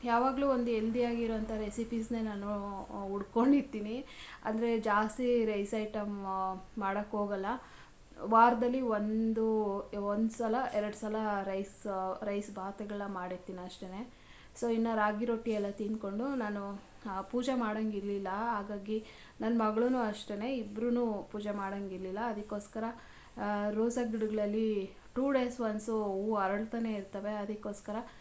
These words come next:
ನಮ್ಮ ಯಜಮಾನ್ರನ್ನ ಬೈತಾ ಇದ್ದೆ, "ವಾಕಿಂಗ್ ಹೋಗಿ ಎಷ್ಟೊತ್ತು ಅಲ್ಲೇ ಇರ್ತೀರಾ, ಬಂದು ಹೂವನ್ನ ಕಿತ್ತಿಡಲ್ಲ, ಏನಿಲ್ಲ" ಅಂತೇಳಿ ಬೈತಾ ಇದ್ದೆ.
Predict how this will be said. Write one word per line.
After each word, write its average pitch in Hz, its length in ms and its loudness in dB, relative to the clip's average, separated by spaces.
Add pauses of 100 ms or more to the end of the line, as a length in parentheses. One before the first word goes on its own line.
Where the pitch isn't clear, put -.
(280)
ನಮ್ಮ 226 120 2
ಯಜಮಾನ್ರನ್ನ 240 540 2
ಬೈತಾ 208 380 0
ಇದ್ದೆ, 202 280 -2
"ವಾಕಿಂಗ್ 214 480 0
ಹೋಗಿ 226 460 0
ಎಷ್ಟೊತ್ತು 214 720 -4
ಅಲ್ಲೇ 220 300 2
ಇರ್ತೀರಾ, 214 360 -2
ಬಂದು 208 340 0
ಹೂವನ್ನ 220 360 0
ಕಿತ್ತಿಡಲ್ಲ, 214 560 -6
ಏನಿಲ್ಲ" 202 460 -6
ಅಂತೇಳಿ 208 480 -4
ಬೈತಾ 196 360 -4
ಇದ್ದೆ. 196 340 -6